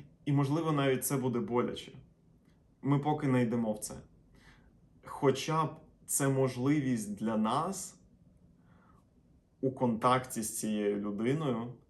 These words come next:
знайти щось для себе. Щось нове, щось незвичайне, щось цікаве,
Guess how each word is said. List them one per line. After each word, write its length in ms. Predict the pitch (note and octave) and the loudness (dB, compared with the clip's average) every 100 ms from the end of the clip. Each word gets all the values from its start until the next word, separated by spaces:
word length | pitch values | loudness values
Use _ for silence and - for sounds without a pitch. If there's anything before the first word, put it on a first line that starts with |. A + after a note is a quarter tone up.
| _ _ _ | _ _ _
знайти 640 | - - B2 A#2+ C3 C3 B2+ | -10 -2 -2 0 0 0 0
щось 480 | - A#2+ A#2 G#2 | -2 -4 -4 -6
для 180 | F#2 G2+ | -8 -6
себе. 400 | - G#2+ G2+ - - - _ _ _ _ _ _ _ _ _ _ _ _ _ | -4 -2 -4 -6 -14 -20 _ _ _ _ _ _ _ _ _ _ _ _ _
Щось 320 | - C3 - | -2 -2 -2
нове, 380 | A#2 G#2+ A2+ D3+ - - _ _ _ _ _ _ _ _ _ _ _ _ _ _ _ | -2 0 0 -4 -12 -20 _ _ _ _ _ _ _ _ _ _ _ _ _ _ _
щось 280 | - C3 B2 | -8 -6 -2
незвичайне, 840 | B2+ G#2 A2 - A2+ A2+ G#2 - - _ _ _ _ _ _ _ _ _ _ _ _ _ | 0 0 -4 -4 -4 -2 -4 -8 -14 _ _ _ _ _ _ _ _ _ _ _ _ _
щось 380 | - - C3 - | -14 -4 -4 -4
цікаве, 560 | - - A2+ G2+ D#2+ | -8 -6 -4 -2 -4